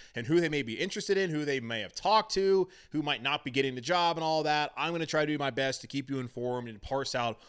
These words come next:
all the bull from what's actually real. So right now, the conversation centers around Jim Harbaugh and his interests in the Carolina Panthers. Now, it started on Tuesday,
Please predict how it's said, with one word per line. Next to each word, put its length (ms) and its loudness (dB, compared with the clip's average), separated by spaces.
all 180 4
the 80 -4
bull 800 8
from 140 -8
what's 240 -4
actually 420 0
real. 340 -4
So 480 4
right 320 8
now, 480 4
the 80 -6
conversation 920 6
centers 440 6
around 260 4
Jim 200 2
Harbaugh 580 4
and 200 4
his 220 4
interests 680 0
in 80 0
the 60 -2
Carolina 360 0
Panthers. 420 -2
Now, 120 0
it 100 -2
started 340 8
on 140 6
Tuesday, 640 0